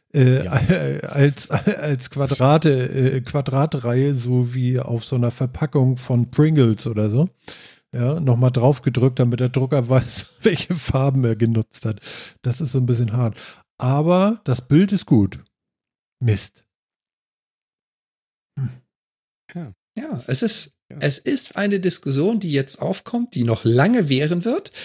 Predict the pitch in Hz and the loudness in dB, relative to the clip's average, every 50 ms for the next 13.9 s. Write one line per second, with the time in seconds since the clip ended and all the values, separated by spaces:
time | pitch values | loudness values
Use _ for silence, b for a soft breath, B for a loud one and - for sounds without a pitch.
0 | B B B B - 190 220 196 208 185 170 185 185 - 147 - - - 233 220 | B B B B -2 0 2 2 2 2 0 0 -2 -2 -6 -6 -4 -4 -2 -2
1 | 202 202 190 - - 208 190 196 190 190 - 196 190 190 185 190 190 202 214 214 | 0 -2 -2 -2 -4 -2 -2 -2 -2 -2 -4 -2 -2 0 0 2 0 0 0 -2
2 | 208 190 - 139 - - 131 113 - - 107 110 110 139 156 170 165 180 - - | -2 -2 -2 -2 -2 -2 -4 -6 -4 -4 -6 -4 -2 -2 0 0 0 0 -2 -2
3 | 151 - 160 - 165 147 - - 185 180 180 165 156 147 151 175 185 - - - | -4 -2 -2 -2 -2 -2 0 0 0 0 0 -2 -2 -2 -2 0 0 -2 -2 -2
4 | 196 180 175 175 - - - - - 151 143 139 143 143 139 - - 151 185 208 | -2 -2 -2 0 0 0 0 0 0 0 0 0 0 -2 -2 -2 -4 -2 0 0
5 | 202 170 - - 190 190 185 214 214 208 B B B B B B B - - - | 0 0 0 0 0 0 0 -2 -4 -4 B B B B B B B -4 -2 0
6 | 185 180 185 - 165 - - 196 185 175 - - 160 156 147 - - - 170 196 | 2 2 2 2 2 2 2 0 0 0 -2 -2 -2 -2 -2 -2 -2 -2 0 0
7 | 233 262 - _ _ _ _ _ _ _ _ _ _ _ - 147 147 - - 175 | 0 -2 -4 _ _ _ _ _ _ _ _ _ _ _ -4 0 0 0 2 0
8 | 156 151 151 151 147 151 151 139 - _ _ _ _ _ _ _ _ - 156 - | 0 0 0 0 0 0 0 -2 -6 _ _ _ _ _ _ _ _ -12 -12 -10
9 | - - 165 151 165 196 208 185 185 175 165 151 165 202 202 - - - - 175 | -10 -4 0 2 2 4 4 2 0 0 2 2 0 0 0 0 -2 -4 -2 -2
10 | 180 180 190 196 202 190 - 208 208 208 202 - - 165 151 156 - 165 170 185 | 0 0 0 -2 -4 -2 -2 0 0 2 0 0 0 -2 -2 -2 0 -2 0 0
11 | 175 170 165 156 156 160 160 165 151 143 147 - - 151 143 143 135 139 139 139 | 0 0 0 0 0 0 0 0 0 -2 -2 -4 -4 -4 -4 -4 -2 -2 -2 -2
12 | 143 - 160 127 - 143 135 131 127 147 202 - - 214 196 - - 196 196 196 | -2 -2 -2 -2 -2 0 0 2 2 2 2 0 -2 -4 -2 -2 0 0 0 -2
13 | - - 185 190 185 - - - 196 226 247 - - - 147 151 151 | -2 -2 -2 -2 -2 -4 -4 -4 -4 -4 -4 -4 -4 -2 -2 -2 -2